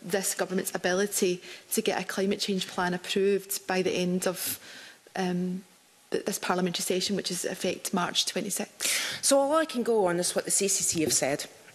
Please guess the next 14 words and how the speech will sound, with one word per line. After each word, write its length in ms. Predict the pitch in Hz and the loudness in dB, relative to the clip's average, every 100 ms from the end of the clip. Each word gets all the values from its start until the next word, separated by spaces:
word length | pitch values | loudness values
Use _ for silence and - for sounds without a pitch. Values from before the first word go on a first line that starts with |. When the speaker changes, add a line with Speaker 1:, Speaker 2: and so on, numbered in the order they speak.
| - | 0
Speaker 2:
and 160 | 170 160 | 2 4
they've 140 | 156 | 4
said 320 | - 156 156 | 4 2 2
that 260 | 165 139 151 | -2 -2 2
they 100 | 156 | 2
will 140 | 147 | 2
give 220 | 143 151 | 0 0
advice 400 | 156 - 147 156 | 0 0 0 0
in 80 | 160 | 0
spring. 380 | - - 151 165 - - - - - - - - - | 0 0 0 -2 -8 -20 -20 -20 -20 -20 -20 -8 0
I 140 | 165 | 2
think 200 | 190 185 | 2 0
they've 140 | 170 | -2
heard 420 | - 175 185 214 | 0 4 4 4